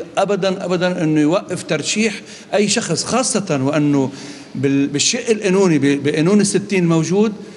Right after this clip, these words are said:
القانون هو كناية عن قسمين، قسم أول وقسم ثاني. القسم الأول يع-، يعني بتقديم الطلبات، القسم الثاني هو إجراء الانتخابات. القسم الأول تقديم الطلبات، أي شخص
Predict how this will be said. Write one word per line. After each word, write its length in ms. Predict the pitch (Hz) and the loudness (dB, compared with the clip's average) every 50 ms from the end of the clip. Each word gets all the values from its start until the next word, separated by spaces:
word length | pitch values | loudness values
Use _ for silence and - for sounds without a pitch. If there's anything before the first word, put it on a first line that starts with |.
| - - - | -14 -6 -4
القانون 360 | 147 160 180 175 196 208 196 | -2 0 0 2 2 4 4
هو 220 | 170 175 196 208 202 | 4 4 4 4 2
كناية 400 | 202 - 175 180 196 202 202 202 | 2 2 2 2 2 0 0 -2
عن 220 | 175 160 170 170 175 | -2 -2 0 -2 -2
قسمين، 640 | - 175 - - 180 180 185 175 151 135 120 113 - - - - - | -2 -2 -2 0 2 2 2 2 2 0 -2 -4 -8 -10 -8 -2 -2
قسم 260 | 220 220 - 208 190 | 0 2 2 0 2
أول 360 | - 196 208 208 214 226 226 | 2 2 2 4 2 2 2
وقسم 420 | 202 185 196 - 185 - 180 160 143 - | 0 -2 -2 -2 -2 0 0 0 0 0
ثاني. 160 | 139 131 135 | 0 0 0
القسم 320 | 135 - - 220 - 185 | 0 0 -2 -2 0 0
الأول 420 | 202 202 208 214 214 220 233 240 214 | 0 2 2 2 2 2 0 0 2
يع-، 340 | 202 208 214 185 202 202 | 2 2 2 2 -2 -2
يعني 460 | 208 190 202 190 196 196 190 196 208 202 - - - - - - 147 | -2 -2 -2 -2 -4 -4 -2 -4 -4 -4 -6 -12 -14 -14 -12 -6 -6
بتقديم 500 | 160 - - - - 156 165 214 208 202 | -4 -2 -2 -2 -2 2 2 4 4 4
الطلبات، 520 | 196 196 190 180 175 165 151 156 135 113 - - - - - - - - - - - - - | 2 2 2 0 2 2 0 0 -2 -4 -6 -12 -16 -18 -18 -18 -18 -20 -20 -18 -12 -8 -4
القسم 320 | 190 - 262 - 208 233 | -2 0 0 0 0 -2
الثاني 400 | 233 - 240 247 240 240 233 208 | -2 0 0 0 2 4 4 4
هو 200 | 214 240 233 233 | 4 4 2 2
إجراء 360 | 226 226 170 165 190 190 185 | 0 0 2 2 0 0 0
الانتخابات. 580 | 180 160 147 127 139 131 - 127 107 104 95 - - - - - - - - - - | -2 -4 -4 -4 -4 -6 -6 -6 -6 -6 -8 -10 -12 -18 -20 -20 -20 -20 -16 -10 -6
القسم 340 | 147 202 247 - - 220 | -2 -2 0 0 2 2
الأول 340 | 226 226 226 240 214 202 180 | 2 2 2 4 4 2 2
تقديم 360 | - 190 180 180 165 208 202 | 0 -2 -2 0 0 2 2
الطلبات، 600 | 196 196 185 190 185 185 180 190 202 214 202 208 | 2 0 0 0 0 2 2 2 2 0 0 -2
أي 240 | - - 262 330 285 | -2 0 0 0 0
شخص 600 | - - 226 - - - 156 151 - - - - | -2 -2 -2 -4 -4 -8 -8 -6 -6 -6 -8 -8